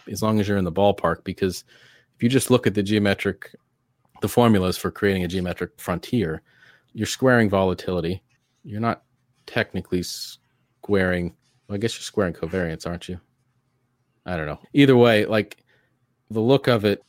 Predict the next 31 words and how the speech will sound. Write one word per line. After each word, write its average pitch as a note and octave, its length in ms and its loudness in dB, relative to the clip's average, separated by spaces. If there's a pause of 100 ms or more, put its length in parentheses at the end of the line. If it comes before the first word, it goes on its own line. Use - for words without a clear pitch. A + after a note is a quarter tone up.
(420)
I A#2 100 0
feel D#3+ 180 4
like C3+ 180 4
those A#2 400 2 (340)
variables G2+ 560 0
actually G2 360 -4
affect - 420 -4
the F#2 60 -12
portfolio E2+ 840 -6 (560)
more E2 500 -8 (460)
than D#3 460 -8
returns. - 560 -12 (800)
That F2+ 140 -4
if F#2 120 -4
I'm G2+ 180 2
off G#2 260 0
by G2 100 0
returns F#2 560 -4
by E2+ 400 -4 (600)
two G#2 200 -6
or F2+ 80 -4
three F2 220 -8
percent, E2 720 -10 (260)
it's - 180 -16
not F#2 280 -4
the G2+ 80 -10
same E2+ 340 -4
as D#2 120 -8
if E2 200 -10
I'm E2+ 160 -6
off, E2 380 -10